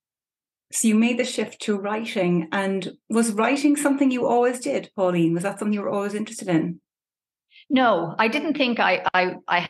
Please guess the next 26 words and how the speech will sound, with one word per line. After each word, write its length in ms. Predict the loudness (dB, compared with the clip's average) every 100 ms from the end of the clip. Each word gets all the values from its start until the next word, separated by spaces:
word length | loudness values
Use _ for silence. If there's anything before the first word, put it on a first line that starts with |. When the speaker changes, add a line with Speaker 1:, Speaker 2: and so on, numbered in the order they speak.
| -4
Speaker 2:
had 120 | -2
anything 360 | 0 -2 -4 -8
to 60 |
do 120 | -6 -4
with 140 | 0
writing. 360 | 0 0 0 -2
But 120 | 0
looking 300 | 0 0 2
back, 400 | 2 2 -4 -14 -18 _
I, 300 | -6 -2 0
I 100 | 2
did 200 | 0 -2
some 180 | -2 -2
performance 580 | -4 -4 -2 0 -4 -4 0
art 440 | 2 2 -2 -8 -12 _ 0
also 380 | 0 0 0
at 100 | 0
the 140 | -2 -6
end 240 | -4 -4
of 160 | -6 0
my 440 | 2 2 0 -6 -16 -20 _ _
education 600 | -2 0 -2 -2 -2 -2
in 100 | 0
Ireland. 380 | 2 4 2 0
I, 200 | 0 0
I, 380 | 0 0 0 -2